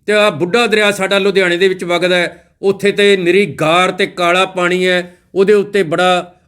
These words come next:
ਅੰਦੋਲਨ ਵੀ ਹੋਇਆ, ਉਹਦੇ ਉੱਤੇ ਧਰਨੇ ਮੁਜ਼ਾਹਰੇ ਵੀ ਹੋਏ, ਪਰ ਉੱਥੇ ਜੋ ਹਾਲ ਹੈ, ਉਸ, ਉਹ ਦਰਿਆ ਇੱਕ, ਉਹਨੂੰ ਬੁੱਢਾ ਨਾਲਾ ਕਹਿਣ ਲੱਗ ਗਏ, ਗੰਦਾ ਨਾਲਾ ਕਹਿਣ ਲੱਗ ਗਏ ਹੈ।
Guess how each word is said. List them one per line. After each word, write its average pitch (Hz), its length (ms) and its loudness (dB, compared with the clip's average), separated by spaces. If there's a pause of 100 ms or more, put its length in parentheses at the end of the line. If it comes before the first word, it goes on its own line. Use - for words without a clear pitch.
ਅੰਦੋਲਨ 190 420 2
ਵੀ 208 180 2
ਹੋਇਆ, 175 320 2
ਉਹਦੇ 180 220 2
ਉੱਤੇ 180 180 -2
ਧਰਨੇ 165 360 -2
ਮੁਜ਼ਾਹਰੇ 175 380 0
ਵੀ 190 140 0
ਹੋਏ, 170 320 0 (380)
ਪਰ 180 140 2
ਉੱਥੇ 175 260 0
ਜੋ 175 280 2
ਹਾਲ 156 260 0
ਹੈ, 156 320 0 (240)
ਉਸ, 185 300 2
ਉਹ 196 160 2
ਦਰਿਆ 175 400 2
ਇੱਕ, 226 240 0
ਉਹਨੂੰ 160 460 -4
ਬੁੱਢਾ 190 340 0
ਨਾਲਾ 175 320 0
ਕਹਿਣ 170 280 -2
ਲੱਗ 170 160 0
ਗਏ, 175 100 0
ਗੰਦਾ 160 300 0
ਨਾਲਾ 165 240 0
ਕਹਿਣ 175 320 -2
ਲੱਗ 160 140 0
ਗਏ 156 180 0
ਹੈ। 165 220 -2